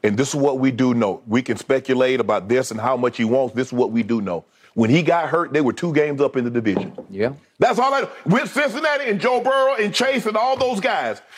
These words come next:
Speaker 1: and when the Steelers were doing it, and Cleveland, whatever else you wanna say, all the, Deshaun making all his money, Joe Burrow playing out of his mind.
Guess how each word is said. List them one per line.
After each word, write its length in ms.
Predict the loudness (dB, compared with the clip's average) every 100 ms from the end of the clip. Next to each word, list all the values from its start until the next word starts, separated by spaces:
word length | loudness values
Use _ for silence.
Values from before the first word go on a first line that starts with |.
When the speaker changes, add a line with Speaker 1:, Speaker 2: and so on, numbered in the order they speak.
| -2
Speaker 1:
and 100 | 0
when 80 | 0
the 60 | -4
Steelers 420 | -2 0 0 0
were 80 | 0
doing 320 | 0 0 0
it, 40 |
and 100 | -2
Cleveland, 400 | -2 -2 0 0
whatever 340 | 0 0 0 0
else 280 | 0 0 -2
you 80 |
wanna 280 | -2 0 0
say, 360 | -2 -2 -2 -4 -10 _ -4
all 240 | 0 0 0
the, 80 | -2
Deshaun 540 | -4 0 2 2 0
making 220 | -2 0
all 180 | 0 0
his 160 | 0 0
money, 340 | 0 0 -2 -6 -12 -2
Joe 220 | 0 0
Burrow 360 | 2 2 2 0
playing 300 | 0 0 0
out 180 | 0
of 80 | 0
his 160 | -2 -2
mind. 400 | 0 0 -2